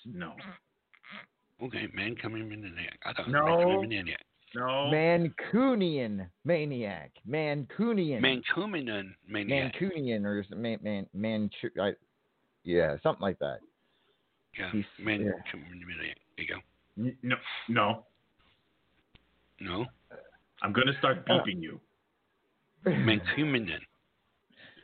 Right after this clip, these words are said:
Speaker 1: Better.
Speaker 2: Okay,
Speaker 3: Oh,
Speaker 2: like
Speaker 3: my.
Speaker 2: Kuminen.
Speaker 3: He's your first ever Hatfield McCoy champion. You can't even expl-, pronounce his name right.
Speaker 2: You know, because people got damn letters in their name that shouldn't be in their damn name.
Speaker 1: Mancunian.
Speaker 2: It
Speaker 1: It's
Speaker 2: should be
Speaker 1: a
Speaker 2: M A N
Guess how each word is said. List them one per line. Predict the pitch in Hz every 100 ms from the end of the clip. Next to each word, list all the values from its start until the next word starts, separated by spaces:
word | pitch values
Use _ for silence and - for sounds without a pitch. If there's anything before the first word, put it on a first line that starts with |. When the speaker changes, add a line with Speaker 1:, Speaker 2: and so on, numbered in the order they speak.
| -
Speaker 1:
Better. | 123 107 92
Speaker 2:
Okay, | -
Speaker 3:
Oh, | 113
Speaker 2:
like | 107 87
Speaker 3:
my. | 87
Speaker 2:
Kuminen. | 170 139 92 80 - _ -
Speaker 3:
He's | 247 254
your | 240 220 247
first | 269 240 240
ever | 247 226
Hatfield | 220 233 208 233
McCoy | 202 202 220 208
champion. | 220 226 214 190
You | 170
can't | 160 226
even | 214 190
expl-, | 151 - - 175 _ 165 -
pronounce | 202 208 202
his | 202 190
name | 208 180
right. | 139 101 - _ _ _ _ _ _ _ _ - -
Speaker 2:
You | 170
know, | 123 -
because | 139 135 -
people | 175 -
got | 123 -
damn | 101 90
letters | 104 98 98
in | 92
their |
name | 98 92
that | 80
shouldn't | - 98
be | 95
in |
their | 80
damn | 85 80
name. | 80 - _ _ _ _ _ _ _ _ _ _ 85
Speaker 1:
Mancunian. | 101 107 107 101 - 120 117 107 92 85 78 - - _ _ _
Speaker 2:
It | 214 214
Speaker 1:
It's | -
Speaker 2:
should | 107
be |
Speaker 1:
a | 104
Speaker 2:
M | 135 143
A |
N | 135 123 127 113